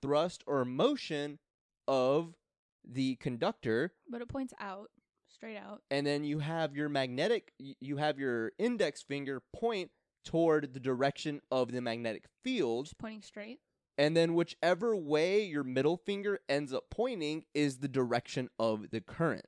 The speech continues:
Speaker 2: And the current goes, like, out to the left, I guess. If you're using your right hand, it goes out to the left.
Speaker 1: Well, that's gonna depend on the picture I'm about to show you.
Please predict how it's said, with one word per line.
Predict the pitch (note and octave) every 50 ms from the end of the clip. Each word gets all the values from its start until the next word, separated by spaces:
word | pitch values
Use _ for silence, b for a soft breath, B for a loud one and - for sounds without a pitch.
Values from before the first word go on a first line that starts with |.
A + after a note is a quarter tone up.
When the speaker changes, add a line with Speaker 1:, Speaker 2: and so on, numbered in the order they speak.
| -
Speaker 2:
And | A3 A3
the | A3 G#3+
current | - B3+ B3 B3 B3 - -
goes, | A#3+ A3 G#3+ G#3+ G#3+ - - - - - _ _
like, | - G#3+ G#3 G3 F#3+ - - _ _ _ -
out | G3 F#3+ F#3 E3+ - _ _ -
to | - F#3+
the | F3 E3 D#3+ D#3 D#3 G3 - -
left, | - E3 E3 D#3+ - - - - _ -
I | A3+
guess. | A3 - - - - -
If | G#3
you're | G#3+ G#3+
using | G#3 G#3 G3+ G#3 F#3+ F3
your | E3+
right | E3 D#3 -
hand, | F#3+ F#3 E3 D3 D3
it | C#3+
goes | - - -
out | D3+ - -
to | -
the | -
left. | - - - -
Speaker 1:
Well, | G3 F#3+
that's | F3 F3+ F3 D#3+
gonna | D#3+ F3 D#3 B2
depend | A#2 A#2+ D3 E3 D#3+ C3
on | A#2 A2
the | G#2+
picture | - - B2+ - - A#2
I'm | G#2
about | G2 G2+ F#2+ F#2+
to | -
show | - - C#3
you. | B2+ - G#2 B2